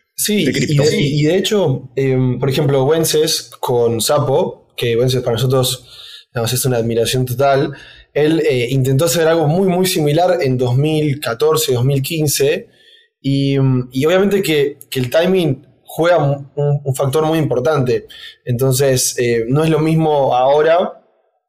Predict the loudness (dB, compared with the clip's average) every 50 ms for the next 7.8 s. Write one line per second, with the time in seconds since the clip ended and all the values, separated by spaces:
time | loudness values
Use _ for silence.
0 | -12 -8 -6 -4 -2 -2 0 0 0 -2 0 0 0 0 0 0 0 0 0 0
1 | 0 0 0 -2 -2 -2 -2 0 0 2 2 2 0 2 2 2 2 2 0 -2
2 | -6 -6 -4 -4 -2 -2 0 0 0 -2 -2 -4 -2 -2 -2 0 0 -2 -2 -2
3 | -2 -2 -4 -4 -6 -6 -4 -2 -2 -2 -2 -6 -10 -12 -20 -18 -18 -18 -20 -14
4 | -10 -6 -4 -4 -2 0 0 0 0 0 -2 -4 -6 -4 -4 -2 -2 -2 -2 0
5 | 0 -2 0 0 0 0 2 0 2 0 0 2 2 2 2 2 2 0 -2 -4
6 | -4 -4 -2 -2 0 0 0 0 0 0 0 -2 -2 -4 -4 -2 -2 -2 -2 -2
7 | -2 -2 0 0 0 0 0 0 0 -2 -2 -2 -6 _ _ _